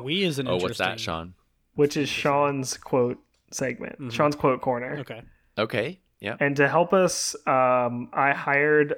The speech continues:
Speaker 3: uh, Andy Sandberg to
Speaker 1: Okay.
Speaker 3: lead us in
Speaker 1: Okay.
Speaker 3: with a jingle. All right, Andy, you ready?
Speaker 1: Okay.
Speaker 3: Yeah, Andy, just take it away.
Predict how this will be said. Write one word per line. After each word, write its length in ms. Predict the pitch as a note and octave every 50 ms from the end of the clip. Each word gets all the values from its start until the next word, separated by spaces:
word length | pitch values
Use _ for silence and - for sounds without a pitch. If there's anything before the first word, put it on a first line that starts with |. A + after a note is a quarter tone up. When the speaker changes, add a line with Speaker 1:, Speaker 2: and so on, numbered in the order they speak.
| - _ -
Speaker 3:
uh, 300 | C#3 B2+ B2+ B2 B2+ B2
Andy 240 | - C3+ C#3+ D3+ D#3+
Sandberg 600 | D3+ - C#3 C3+ C#3 B2 A#2+ A#2+ B2+ D3+ D#3+ E3+ - _ _ _
to 100 | - C#3 C#3 C3 C3 B2+ B2+ B2+ B2 B2
Speaker 1:
Okay. 80 | B2 C3
Speaker 3:
lead 180 | C3 C3 C3
us 160 | C#3+ C#3+ - C3+
in 240 | A#2+ A#2+ C#3+ F3+ F#3 - _ _ _ _ _ _ _ _ -
Speaker 1:
Okay. 320 | B2 - B2+ A#2+ B2 D#3+ F3
Speaker 3:
with 160 | C#3 C3 B2
a 80 | D3 C3+
jingle. 500 | B2 D#3 F#3+ F#3+ C#3 A#2 A#2 B2 - - _ _ _ -
All 60 | E3+
right, 260 | C3 C3+ D3+ G3 - -
Andy, 360 | G3+ F#3+ G3+ A3 B3 A#3 - _ _
you 140 | - D3 C#3
ready? 240 | C#3 D#3 G#3 A#3+ A#3+ -
Speaker 1:
Okay. 300 | C#3 - C3+ B2+ D3+ - _ _ _ _ _ _ _ _ _ _ _ _
Speaker 3:
Yeah, 140 | - C#3 B2+
Andy, 200 | B2+ B2 A2+ A2+ A#2+
just 120 | A#2+ -
take 120 | C#3 B2+
it 40 | C3
away. 200 | B2+ B2 A#2+ -